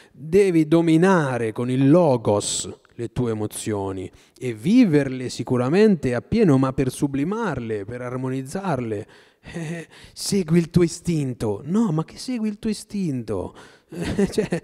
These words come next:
e che so, è il cane che segue l'istinto? No, non è così. Oppure adesso ci siamo evoluti, quindi segui il maestro interiore. Ma il maestro interiore, ragazzi, è pericolosissimo,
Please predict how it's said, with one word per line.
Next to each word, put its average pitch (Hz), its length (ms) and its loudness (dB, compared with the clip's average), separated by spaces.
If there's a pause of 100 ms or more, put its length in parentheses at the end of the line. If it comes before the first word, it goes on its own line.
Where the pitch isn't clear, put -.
(240)
e 185 160 -6
che 202 120 -2
so, 117 240 -4
è 117 60 -4
il 120 100 -8
cane 143 500 -4 (240)
che 147 100 -10
segue 135 260 0
l'istinto? 135 640 -2
No, 165 320 2
non 131 220 -2
è 196 120 0
così. 107 360 -10 (540)
Oppure 156 920 -2 (680)
adesso 135 300 -2
ci 113 120 0
siamo 117 240 -2
evoluti, 113 600 -2
quindi 127 280 -4
segui 135 420 0
il 120 100 -6
maestro 123 480 -6
interiore. 110 840 -6 (340)
Ma - 180 -20
il - 80 -18
maestro 147 320 -10
interiore, 165 400 -2
ragazzi, 104 380 -12
è - 20 -18
pericolosissimo, - 1040 -12